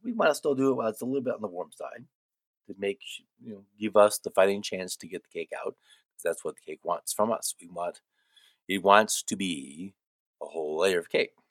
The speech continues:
Uh, if you have access to those cardboard cake circles from your grocery store or a cake decorating store, they are quite useful.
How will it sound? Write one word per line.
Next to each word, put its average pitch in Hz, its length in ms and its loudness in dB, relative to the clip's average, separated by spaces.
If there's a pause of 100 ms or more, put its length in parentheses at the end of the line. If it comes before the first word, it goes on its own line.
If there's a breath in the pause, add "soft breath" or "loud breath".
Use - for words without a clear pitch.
(180)
Uh, 90 200 -4
if 110 160 -2
you 117 100 2
have 107 160 6
access 101 540 6
to 101 200 -6
those 85 280 -2
cardboard 98 720 2
cake 107 260 -2
circles 98 580 -6
from 85 280 -12
your 85 160 -10
grocery 101 440 2
store 92 540 -2 (480 soft breath)
or 82 120 -2
a 80 60 -4
cake - 260 -4
decorating 98 480 2
store, 95 460 0 (520)
they 76 200 -6
are 90 220 4
quite 113 340 2
useful. - 400 -6